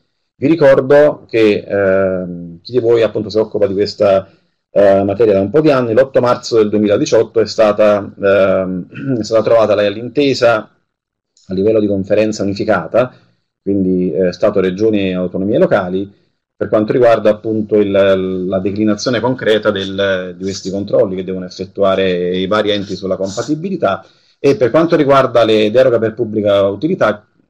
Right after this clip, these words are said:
quell'accordo prevedeva, ehm, gli impianti, ehm, quelli che costituiscono unico punto di rifornimento in un comune montano, quindi soltanto, è la, la norma del duemila, l'accordo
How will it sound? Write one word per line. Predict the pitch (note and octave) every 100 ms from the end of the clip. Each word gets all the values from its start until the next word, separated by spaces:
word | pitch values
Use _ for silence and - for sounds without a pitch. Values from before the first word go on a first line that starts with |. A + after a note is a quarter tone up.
| _ -
quell'accordo | E3 D3+ - A#2+ A#2 A2+ A#2
prevedeva, | C#3+ D3 A2+ G#2+ A2 A2+ - _ _ _
ehm, | G#2 G#2 G2 G2 F#2+ F#2 F2+ F#2 F#2+ G2+
gli |
impianti, | B2+ B2 C#3+ C#3 B2+ B2+ B2+ A#2+ -
ehm, | A2+ G#2 G#2 G2+ G2 G2 G2
quelli | B2
che | A#2
costituiscono | A#2 A2+ A#2+ C3+ - A#2 A2 D3+
unico | E3 C3 B2
punto | C3+ A2
di | A2+
rifornimento | G#2+ D#3 D#3+ B2+ B2+
in | B2+
un | A#2+
comune | C#3+ C3
montano, | A#2+ C3+ B2 A2 F#2 F#2+ F#2 _ _ _ _ _ _ _
quindi | A#2+ A2+ G#2+ G#2 G2 -
soltanto, | G#2+ G2+ B2+ A#2+ A2+ A#2+ A#2 A2 A2
è | A2
la, | A#2+
la | A#2+ A2 A2+
norma | C#3 B2+
del | A#2
duemila, | G#2+ A2 G#2+ G#2 G#2 G2+ G2+
l'accordo | G2 G2+ C#3+ C3+ B2 A#2 A2